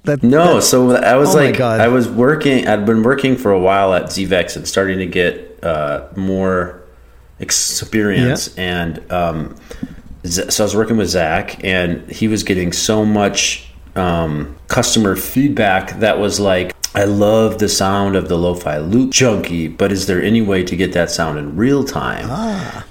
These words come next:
Speaker 2: And so he said, "Your job is to study," and there was no way to do it with that circuit, 'cause that, Zach's design on that pedal is so crazy. It's like this, it's anal-, it's analog. It's very similar to Bucket Brigade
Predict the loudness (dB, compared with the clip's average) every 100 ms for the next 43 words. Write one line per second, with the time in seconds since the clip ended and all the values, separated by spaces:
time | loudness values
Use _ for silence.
0 | -6 -2 0 0 -2 -2 0 2 4 2
1 | 0 -2 -2 0 2 0 0 0 2 2
2 | 4 4 2 0 -2 -2 -2 -6 -4 -4
3 | 0 0 2 2 0 -4 -2 2 4 4
4 | 2 4 4 4 2 2 -2 0 0 0
5 | -2 -2 -4 -4 0 0 0 -4 -16 -20
6 | -8 0 2 2 0 -4 -2 -2 0 0
7 | 0 0 0 0 -2 -2 0 0 0 -2
8 | -2 0 0 -2 -2 -2 -6 -2 -2 -2
9 | -4 -2 -2 -2 -4 -4 -2 -2 -4 -4
10 | -2 0 0 0 -2 -4 -2 0 0 -2
11 | -4 -2 0 2 0 0 -2 -2 -2 -2
12 | 0 -2 -2 -2 0 0 -4 -14